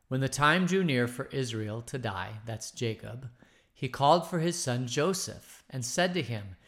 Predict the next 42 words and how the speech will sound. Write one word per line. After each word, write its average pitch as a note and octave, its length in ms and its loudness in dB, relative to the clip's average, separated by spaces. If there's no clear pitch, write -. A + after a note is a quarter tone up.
"If D3 240 2
I D#3 140 6
have D3 140 4
found C#3+ 280 2
favor F3 400 2
in D#3+ 220 -2
your E3+ 120 -6
eyes, G#2 460 -4
put F3+ 280 -4
your F3 80 -2
hand C#3+ 340 0
under C#3 260 -4
my D#3+ 200 -4
thigh G#2 540 -6
and A#2+ 140 -4
promise E3+ 420 2
that - 260 -2
you C3+ 80 -2
will A#2+ 120 0
show D#3 340 0
me F3 160 -2
kindness D3 600 -4
and B2 100 -4
faithfulness. A#2 800 -8
Do A#2+ 100 -6
not C#3 360 2
bury B2 300 2
me A#2+ 180 -2
in B2 320 -8
Egypt, A2 580 -10
but C#3 160 -10
when E3 160 -2
I E3 100 2
rest C3+ 460 0
with C3 180 -6
my B2 140 -2
fathers, A2+ 500 -2
carry D#3+ 460 -2
me C#3+ 240 -4
out D3 280 2
of G#2+ 140 -6
Egypt A2 480 -10